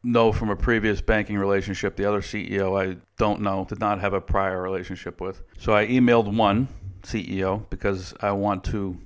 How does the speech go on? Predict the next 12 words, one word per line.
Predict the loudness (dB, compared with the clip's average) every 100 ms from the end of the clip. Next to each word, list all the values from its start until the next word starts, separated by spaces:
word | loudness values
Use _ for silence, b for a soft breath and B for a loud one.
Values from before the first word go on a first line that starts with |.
| 6
partner | 8 8 4 -2
with | -2 -2
this | -4 -4
particular | -6 -8 -4 -4
company, | -4 -4 -2 -4 -6 -10
with | -6 0
our | 0
C | 0 -8
E | -6 -2
O |
Rater | 0 0
platform. | -2 -4 -2 -2 -2 -4